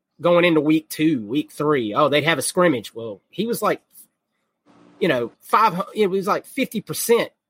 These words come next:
on his accuracy in a, in a scrimmage, and people were like, "Oh, he'll be, he's a gamer. He'll be all right."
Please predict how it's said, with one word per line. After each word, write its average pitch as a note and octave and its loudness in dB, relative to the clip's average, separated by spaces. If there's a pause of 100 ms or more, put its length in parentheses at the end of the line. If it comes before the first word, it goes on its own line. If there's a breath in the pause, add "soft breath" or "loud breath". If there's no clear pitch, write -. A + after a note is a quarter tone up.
on E3+ 0
his C#3+ 0
accuracy D3+ 0
in C3+ 0
a, B2+ -6
in D3 -4
a B2+ -4
scrimmage, F3 0
and A#2 -16
people D#3+ -4
were A#2+ -4
like, A#2+ -10
"Oh, D#3+ 2
he'll G3 4
be, F#3+ -10
he's F#3 0
a D#3+ 0
gamer. F3 2
He'll F#3 0
be F3+ 2
all D3+ 4
right." B2 -2